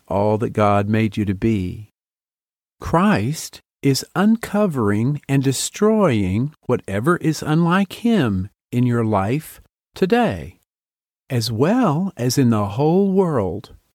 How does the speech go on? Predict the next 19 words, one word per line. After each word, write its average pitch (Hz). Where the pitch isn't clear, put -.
one 117
heart 156
at 110
a 135
time. 92
Thanks -
again 90
for 87
being 107
here 139
and 95
listening 113
today. 123
I 98
hope 143
you've 104
enjoyed 101
today's 98
episode. 120